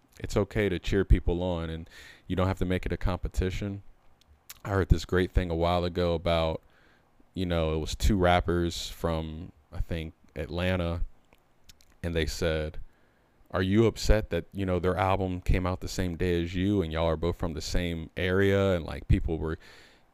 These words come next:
you know, competing with who, like, who to, who to listen to more of, and you guys got more views, but they got more streams and this and that?"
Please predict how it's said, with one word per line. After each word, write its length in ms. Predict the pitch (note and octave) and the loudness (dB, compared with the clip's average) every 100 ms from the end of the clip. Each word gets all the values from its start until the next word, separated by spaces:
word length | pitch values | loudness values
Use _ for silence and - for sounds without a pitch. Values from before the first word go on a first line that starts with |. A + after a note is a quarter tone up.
| - - | -20 -10
you 140 | F#2 | -8
know, 400 | E2+ D#2 D#2 D2+ - _ _ _ _ - _ - | -6 -8 -8 -10 -14 _ _ _ _ -20 _ 8
competing 640 | - G#2 - A#2 A2+ A2 G#2 | 10 12 12 12 8 6 6
with 180 | F#2 | 8
who, 220 | - A#2+ C2+ | 8 8 6
like, 300 | F#2+ F#2 - | 0 -2 -2
who 260 | B2 A2+ | 0 4
to, 280 | G2+ F#2 F2+ - | 4 4 4 2
who 140 | A2+ G#2 | 2 2
to 220 | F2 - - - | 2 -2 -14 0
listen 400 | A2+ B2+ B2 A2+ | 4 4 2 0
to 340 | A#2+ B2 A2+ | 4 6 6
more 340 | G#2+ A2 A2 A2 | 4 2 2 2
of, 300 | G#2+ G#2+ F#2+ | 2 0 -2
and 140 | E2+ | -4
you 140 | F#2 | -4
guys 280 | F#2+ F#2 F2+ | -2 -2 -2
got 200 | - E2 - | -4 -8 -10
more 260 | F#2+ G2 E2+ | -6 -4 -4
views, 440 | F2+ G#2+ A2 G#2 | -2 0 0 0
but 160 | F2 E2+ | -4 -4
they 140 | F2 | -4
got 240 | F2 E2 F2 | -2 -4 -4
more 180 | E2+ | -8
streams 600 | - - A2+ A2+ A2+ G2+ | -8 -4 -2 0 0 -2
and 120 | F2+ F2 | -4 -6
this 200 | F#2+ E2+ | -6 -8
and 120 | F#2 | -8
that?" 200 | G2 | -8